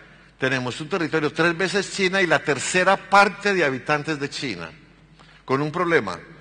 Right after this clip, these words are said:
que China tiene nueve millones y algo de kilómetros, pero el tre-, el sesenta y seis por ciento del territorio chino no es habitable, porque es el desierto de Gobi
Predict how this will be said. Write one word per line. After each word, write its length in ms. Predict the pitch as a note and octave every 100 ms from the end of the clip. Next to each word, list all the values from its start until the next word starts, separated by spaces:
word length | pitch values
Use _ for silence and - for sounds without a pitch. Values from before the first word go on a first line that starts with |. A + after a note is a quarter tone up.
| - - -
que 100 | C3
China 280 | E3+ F#3
tiene 240 | G3 F#3+ F#3+
nueve 260 | F#3+ F#3
millones 500 | F3 C3 D3 E3 E3
y 80 | D3+
algo 240 | C#3 D3 D#3+
de 80 |
kilómetros, 560 | D3 C3+ C3 D3+ F3 F3+ -
pero 160 | C3+
el 120 | B2+
tre-, 240 | B2+ C3+ B2+
el 100 | C3+
sesenta 400 | C#3 C3 C#3 A#2+
y 60 | B2
seis 260 | F3 F3+
por 160 | F#3 F3
ciento 340 | F#3 E3+ F3
del 120 | D3+
territorio 440 | B2 B2+ A#2+ C#3 D3+
chino 320 | - D#3+ D#3
no 180 | C#3+ C#3+
es 160 | C#3+ -
habitable, 600 | - - B2+ F2+ E2 D#2+ - - _ -
porque 220 | A2 C3
es 60 | A#2
el 120 | G#2+
desierto 560 | G#2+ - D#3 D3 E3+ D3+
de 80 |
Gobi 440 | B2+ C3+ C3 E3